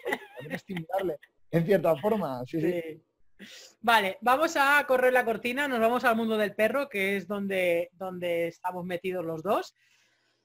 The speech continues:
Speaker 2: Am, por desgracia vivimos en un país donde, donde la tasa de abandono es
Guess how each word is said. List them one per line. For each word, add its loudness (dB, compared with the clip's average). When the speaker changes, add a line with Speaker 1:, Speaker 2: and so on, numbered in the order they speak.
Speaker 2:
Am, 2
por 4
desgracia 4
vivimos 2
en 0
un 0
país 4
donde, 0
donde 2
la 4
tasa 2
de 6
abandono 4
es 0